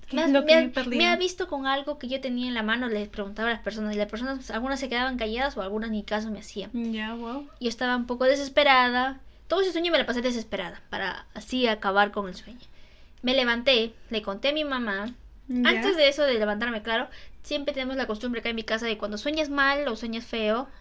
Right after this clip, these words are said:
Speaker 2: este, es voltear la, la almohada para que no te, se vuelva a repetir tu sueño.
Speaker 1: ¿Yo
Speaker 2: Claro, es
Speaker 1: cómo hago
Speaker 2: algo
Speaker 1: si no tengo almohada?
Speaker 2: <laughs> Entonces, este, eh, mi mamá me dijo, "Ten cuidado porque tú, si, tus sueños sí se cumplen". O sea, yo así, de que
Speaker 1: Ujú.
Speaker 2: tenga un sueño así, predomi-,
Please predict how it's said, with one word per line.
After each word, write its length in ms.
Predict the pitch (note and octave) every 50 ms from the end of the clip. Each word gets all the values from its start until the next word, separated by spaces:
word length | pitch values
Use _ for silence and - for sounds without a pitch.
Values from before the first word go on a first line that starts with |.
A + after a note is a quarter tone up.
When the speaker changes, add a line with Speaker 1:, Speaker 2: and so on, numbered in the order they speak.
| - - -
Speaker 2:
este, 360 | A3+ G#3+ G#3+ G#3+ G#3+ - A3
es 140 | G#3+ G#3+ G#3
voltear 280 | G#3+ G3+ G3+ G#3 G3+ G#3
la, 280 | G3+ F#3+ F#3 F3+ F#3+ G3+ - - - - - -
la 380 | - G#3+ G#3 G3+ G3 G3 G3 G3+
almohada 460 | G#3 A#3+ D4 D4 C4 A3+ A3 G#3+ - - - - - -
para 220 | - A3+ G#3+ G#3+ G#3+
que 120 | A3 A3
no 320 | G#3+ G#3+ G#3+ G#3+ A3 G#3+ G#3+
te, 100 | - A3+
se 160 | - - G#3
vuelva 180 | G#3 G3+ G3+ G3+
a 20 |
repetir 360 | G#3 G3+ G3+ G3+ - G#3 -
tu 100 | - G#3+
sueño. 320 | G3+ G#3 G3 F#3+ F#3 G3+ - - - - -
Speaker 1:
¿Yo 80 | C4 B3+
Speaker 2:
Claro, 240 | B3+ C#4+ C#4+ C#4+ C#4+
es 80 | C4+ C4+
Speaker 1:
cómo 100 | C4+ C4+
hago 120 | C#5 C#5+
Speaker 2:
algo 120 | B4+ B4 A#4
Speaker 1:
si 80 | G#4+
no 120 | B3 B3 B3
tengo 180 | C4+ B3+ B3+
almohada? 480 | B3 B3 A#3 A#3 A#3 A3+ A#3 D4+ C#4 - -
Speaker 2:
<laughs> 1200 | B3+ B3 A#3+ A#3 C#4+ B3+ A#3 A#3+ D4+ - G4 - - - - G4+ G4 F#4 F4 E4 E4 - - - -
Entonces, 600 | C#4+ C#4+ C#4 D4 D4+ D4+ D4+ D4+ E4 E4 D#4 D#4
este, 880 | D4+ C#4 C4+ - - - - A#3 A3+ A3+ A3 G#3+ G#3 G3+ G3+ G3+ G3 G3 G3+ - - - - - - - - - - - - -
eh, 140 | A3+ A3+ A3
mi 140 | A3+ A3+ A#3
mamá 140 | A#3 A#3 A#3+
me 80 | B3
dijo, 220 | B3 B3 B3+ A#3 A#3
"Ten 160 | C4 C4+ C4+
cuidado 380 | C#4+ C#4 C#4 C#4 C4+ C#4+ D4 C4
porque 180 | B3 A3 A3+ G#3+
tú, 180 | G#3+ B3+ B3+
si, 140 | B3 B3 A#3
tus 240 | - - - A3+ A3
sueños 260 | B3+ C#4+ D4 D4 C4+
sí 60 | C4+ -
se 160 | A3+ G#3+ G#3+
cumplen". 420 | - G#3+ G#3 G3 G#3+ F3+ F#3+ G#3+ - - - - -
O 20 | -
sea, 120 | - G#3+
yo 340 | G#3 A#3+ A#3+ A#3+ A#3+ A3 A#3
así, 240 | B3+ B3 C4+ D#4+ -
de 180 | - B3+ B3
que 80 | B3 A3
Speaker 1:
Ujú. 80 | G#3+ -
Speaker 2:
tenga 280 | B3 D4 D4+ D4+ D4+
un 80 | D4+ C4+
sueño 320 | - D#4+ D#4 D4 C#4 B3
así, 400 | A#3+ - A#3+ B3+ C4 C4 B3+ B3+ -
predomi-, 460 | G#3+ G#3 G3+ G#3 G3+ G3+ G3 G3